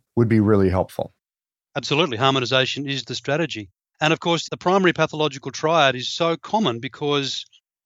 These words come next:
Speaker 2: the modern lifestyle is essentially tuned to upsetting it.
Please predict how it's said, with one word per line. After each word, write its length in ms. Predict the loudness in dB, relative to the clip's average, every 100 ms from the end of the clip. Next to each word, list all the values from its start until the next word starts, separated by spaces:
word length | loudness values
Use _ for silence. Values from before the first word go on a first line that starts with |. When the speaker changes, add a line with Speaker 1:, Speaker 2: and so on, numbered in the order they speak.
| -2
Speaker 2:
the 60 |
modern 320 | 2 4 4
lifestyle 760 | 2 2 2 -4 -4 -2 -2 -4
is 240 | -8 -8
essentially 580 | -6 0 0 0 -2 -4
tuned 680 | -4 -6 0 0 0 -2 -8 -16 _ -14
to 260 | -6 -4 -6 _
upsetting 420 | -2 2 2 2
it. 120 | 0